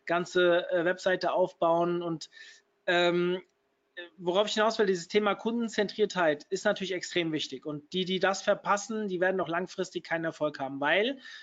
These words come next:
es ist immer schwieriger, neue Kunden zu generieren, als die alten zu halten, sich mit denen zu beschäftigen und so weiter. Es ist ein Thema, was, glaube ich, in vielen Firmen immer noch nicht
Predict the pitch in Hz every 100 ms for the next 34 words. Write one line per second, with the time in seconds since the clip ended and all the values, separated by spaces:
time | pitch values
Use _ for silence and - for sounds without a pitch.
0 | - _ _ _ _ _ - 170 185 240
1 | 247 190 226 226 196 180 208 226 220 220
2 | 208 - 196 190 190 190 208 190 180 -
3 | 156 180 - 151 165 170 226 220 208 202
4 | 185 170 185 170 180 180 175 170 - 196
5 | - 180 175 170 156 147 143 147 147 -
6 | - 185 - 226 247 247 247 - - -
7 | _ 180 185 - 180 202 220 - 190 -
8 | 233 254 247 247 226 226 220 240 254 240
9 | 220 214 220 254 - - -